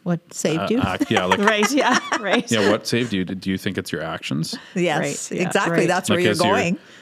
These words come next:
Speaker 1: Mm-hmm.
Speaker 2: Yeah, it's like, that's, 'cause it's not.
Speaker 1: No, it
Speaker 2: Nothing
Speaker 1: isn't.
Speaker 2: you have done has saved you.
Speaker 1: Yeah.
Speaker 3: Mm-hmm.
Speaker 1: Not by works of
Speaker 2: Yeah,
Speaker 1: righteousness.
Speaker 2: exactly.
Speaker 1: Yeah.
Speaker 2: And so, like, so nothing they have done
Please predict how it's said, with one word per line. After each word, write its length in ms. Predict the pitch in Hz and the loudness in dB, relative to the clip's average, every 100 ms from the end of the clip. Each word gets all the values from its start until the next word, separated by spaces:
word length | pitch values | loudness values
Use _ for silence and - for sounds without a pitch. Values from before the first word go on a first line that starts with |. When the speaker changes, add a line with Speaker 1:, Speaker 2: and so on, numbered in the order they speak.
| - | -2
Speaker 1:
Mm-hmm. 160 | 202 156 | 0 2
Speaker 2:
Yeah, 180 | 104 90 | 0 0
it's 220 | 101 101 | -2 0
like, 160 | 92 | -2
that's, 480 | - 92 - - - _ _ _ | 0 -2 -2 -6 -10 _ _ _
'cause 160 | - 92 | -2 -2
it's 180 | 90 - | -2 -2
not. 300 | 117 120 - - - | -2 -2 -8 -16 -2
Speaker 1:
No, 320 | 175 175 277 | 0 2 0
it 120 | 233 | 0
Speaker 2:
Nothing 300 | 180 - - | 2 2 2
Speaker 1:
isn't. 80 | - | 2
Speaker 2:
you 80 | 113 | 4
have 140 | 113 101 | 2 0
done 180 | 98 98 | 0 -2
has 160 | 98 | -4
saved 320 | - 85 104 | -2 -2 -4
you. 180 | 151 160 - | -6 -6 -4
Speaker 1:
Yeah. 120 | 185 | -6
Speaker 3:
Mm-hmm. 260 | 170 175 170 | -4 -8 -2
Speaker 1:
Not 180 | 180 196 | 0 0
by 100 | - | 0
works 300 | 269 269 - | 2 0 0
of 120 | 254 - | -2 2
Speaker 2:
Yeah, 80 | |
Speaker 1:
righteousness. 460 | 208 117 185 - 208 | 0 0 -4 -4 -4
Speaker 2:
exactly. 500 | 98 92 87 - - - | -2 -2 -4 -4 -8 -6
Speaker 1:
Yeah. 200 | 65 - - | -6 -6 -4
Speaker 2:
And 160 | 101 | -2
so, 120 | - | 0
like, 260 | 95 90 - - _ _ _ _ _ _ _ _ _ _ _ | 0 -2 -4 -18 _ _ _ _ _ _ _ _ _ _ _
so 300 | - 104 92 - | -2 0 0 0
nothing 400 | 98 101 104 95 | -2 -2 -2 0
they 120 | 98 | 0
have 200 | 120 98 | 0 0
done 280 | 90 82 | -2 -4